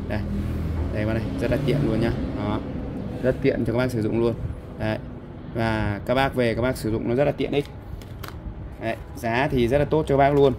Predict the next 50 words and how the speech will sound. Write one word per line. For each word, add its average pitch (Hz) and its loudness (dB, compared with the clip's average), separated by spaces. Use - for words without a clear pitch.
Về 120 4
nhà 117 6
các 117 4
bác 131 4
thay 131 2
pin 123 4
cho 123 2
em. 127 2
Lên 131 6
cho 139 4
em 135 4
là 123 4
bút 156 0
thông 139 2
mạch, 123 4
giá 117 2
sẽ 143 0
là 117 4
năm 123 4
mươi 127 6
nghìn 120 6
ba 120 4
cái, 117 2
còn 117 2
mua 123 0
lẻ 117 -2
hai 120 0
mươi 117 4
nghìn 113 2
một 107 -2
cái. 113 -4
Ngoài 131 0
ra 143 6
thì 135 4
bên 135 2
shop 170 2
về 135 6
cho 123 4
bác 143 4
dòng 123 2
sản 107 0
phẩm 107 2
đó 120 4
là 139 4
cái 143 2
bút 175 2
cao 147 8
su 135 4
như 131 4
này. 117 4